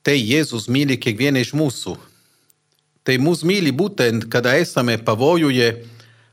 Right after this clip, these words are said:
prarasti savo sielos amžiną gyvenimą. Kitoje vietoje Jėzus iškilmingai pasakė:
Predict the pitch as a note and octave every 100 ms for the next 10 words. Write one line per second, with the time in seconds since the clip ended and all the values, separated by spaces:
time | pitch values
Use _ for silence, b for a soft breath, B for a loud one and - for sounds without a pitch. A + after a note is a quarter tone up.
0 | _ B2+ A#2 C3+ D#3+ - C3+ A#2+ - A2
1 | A#2 - C3+ D3 C3+ B2+ B2 B2 A2 A2
2 | G#2+ G#2 F#2+ E2+ D#2+ D#2 - - _ _
3 | _ _ _ _ _ _ _ b b b
4 | b b b _ - G3+ C#3+ A#2+ G#2+ B2+
5 | - A2 A#2+ C#3 B2 - A#2+ - A#2+ C3
6 | D#3+ C3+ - A2 - G#2 F#2 F#2+